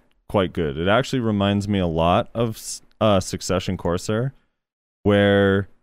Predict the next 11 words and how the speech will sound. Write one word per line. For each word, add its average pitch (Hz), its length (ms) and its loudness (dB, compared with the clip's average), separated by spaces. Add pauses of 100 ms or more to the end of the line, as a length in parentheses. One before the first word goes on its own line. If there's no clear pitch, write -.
(320)
you 104 100 2
kind 110 300 0
of 107 80 0
have 107 220 2
a, 98 200 2
a 98 120 -2
couple 113 320 -2
of 98 100 0
really 95 220 2
hard-hitting 92 480 0
skills, 95 600 -4